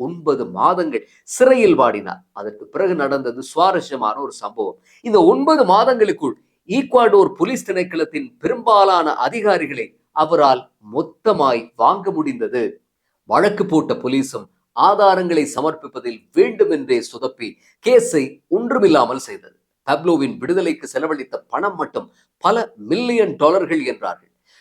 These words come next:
விடுதலையாகி வெளியே வந்ததும் பப்லோ இரண்டு முடிவுகள் எடுத்தார். இனி தன்னுடைய வர்த்தகத்தில் அரசாங்கமோ காவல்துறையோ எந்த காரணம் கொண்டும் தலையிடவே கூடாது. அதற்கு ஒரே வழிதான் தன்னுடைய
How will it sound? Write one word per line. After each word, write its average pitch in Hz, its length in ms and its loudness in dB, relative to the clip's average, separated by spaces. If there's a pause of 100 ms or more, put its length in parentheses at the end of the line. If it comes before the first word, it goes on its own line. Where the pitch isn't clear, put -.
(140)
விடுதலையாகி 233 640 4
வெளியே 226 340 -2
வந்ததும் 147 360 -4 (120)
பப்லோ 147 300 0 (340)
இரண்டு 208 360 2
முடிவுகள் 151 440 0
எடுத்தார். - 360 -14 (240)
இனி 190 180 0 (360)
தன்னுடைய 208 520 4 (160)
வர்த்தகத்தில் 175 640 0 (260)
அரசாங்கமோ 165 640 0 (240)
காவல்துறையோ 156 760 2 (300)
எந்த 196 320 -10 (140)
காரணம் 170 420 2
கொண்டும் 120 340 -10 (200)
தலையிடவே 143 560 -2 (160)
கூடாது. 113 500 -4 (360)
அதற்கு 170 360 -2 (340)
ஒரே 254 260 4 (120)
வழிதான் 143 380 2 (340)
தன்னுடைய 151 360 0